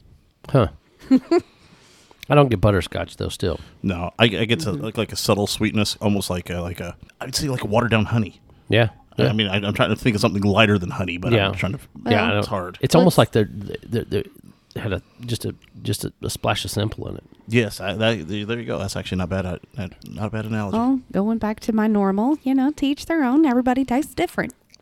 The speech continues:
Speaker 1: Right. No, I, we're
Speaker 2: I
Speaker 1: not
Speaker 2: think it
Speaker 1: saying you're wrong.
Speaker 3: Oh,
Speaker 1: We're
Speaker 3: I
Speaker 1: just saying
Speaker 3: never
Speaker 1: we don't
Speaker 3: said
Speaker 1: get it.
Speaker 3: that. You can never be wrong in bourbon.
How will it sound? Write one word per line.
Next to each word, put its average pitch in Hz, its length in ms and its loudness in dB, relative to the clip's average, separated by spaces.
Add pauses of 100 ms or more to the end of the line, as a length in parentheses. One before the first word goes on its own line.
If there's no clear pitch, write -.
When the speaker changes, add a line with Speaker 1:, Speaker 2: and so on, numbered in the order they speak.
Speaker 1:
Right. 160 220 4
No, 170 180 6
I, 135 160 -2 (260)
we're 139 120 6
Speaker 2:
I - 20 10
Speaker 1:
not 208 80 10
Speaker 2:
think 170 80 8
it - 40 2
Speaker 1:
saying 113 260 4
you're 85 100 -2
wrong. 82 560 2
Speaker 3:
Oh, 349 220 6
Speaker 1:
We're - 80 10
Speaker 3:
I - 20 8
Speaker 1:
just 339 120 8
saying - 120 8
Speaker 3:
never 135 80 8
Speaker 1:
we 131 60 6
don't 120 100 6
Speaker 3:
said - 120 6
Speaker 1:
get 156 100 8
it. - 20 6
Speaker 3:
that. 240 300 0 (260)
You 247 100 8
can 254 220 2
never 226 260 4
be 254 140 4
wrong 226 260 2
in 208 120 -6
bourbon. 180 320 -4